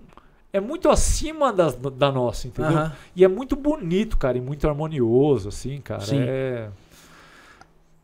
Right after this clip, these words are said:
Speaker 1: Cara, é, é... você vai pegando o jeito com o tempo, entendeu? Do que que é um anjo e como é que um anjo é e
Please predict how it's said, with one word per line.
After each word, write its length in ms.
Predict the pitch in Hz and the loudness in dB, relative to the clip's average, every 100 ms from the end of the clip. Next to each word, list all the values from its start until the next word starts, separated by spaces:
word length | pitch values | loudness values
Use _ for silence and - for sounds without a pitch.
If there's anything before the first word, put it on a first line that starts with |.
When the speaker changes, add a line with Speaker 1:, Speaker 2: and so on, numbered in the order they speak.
| - | 0
Speaker 1:
Cara, 260 | 240 220 | 4 4
é, 140 | 196 196 | 4 2
é... 1080 | 196 160 - - 185 185 170 135 - - 302 302 _ _ _ _ _ _ | 0 -2 -10 -12 -12 -12 -12 -12 -14 -16 -18 -20 _ _ _ _ _ _
você 340 | 202 175 202 233 | -2 4 6 6
vai 160 | 214 | 4
pegando 880 | 233 233 175 151 196 226 226 220 - - - - _ _ _ - | 2 2 4 6 6 6 -2 -4 -8 -14 -20 -20 _ _ _ 0
o 140 | 175 | 2
jeito 840 | 120 156 185 202 - 208 208 196 - | 4 6 6 2 -2 0 0 -2 -6
com 140 | 196 | -10
o 60 | 294 | -2
tempo, 600 | - 185 143 131 120 123 151 | 6 6 6 -4 -6 -6 -10
entendeu? 500 | 135 110 127 151 175 - _ _ _ - - _ _ - | -8 -4 0 0 0 -10 _ _ _ -20 -20 _ _ -4
Do 140 | 131 | 0
que 160 | - 170 | 0 0
que 120 | 170 | 0
é 40 | |
um 180 | 143 131 | 0 2
anjo 380 | 160 190 170 185 | 2 2 0 -2
e 160 | 170 - - - | -4 -8 -20 -6
como 200 | - 185 | 2 2
é 60 | 190 | 2
que 120 | 190 | 0
um 160 | 160 147 | -2 0
anjo 320 | 160 127 131 | 0 2 2
é 260 | 131 165 | 2 2
e 320 | 185 190 208 | 0 -2 -6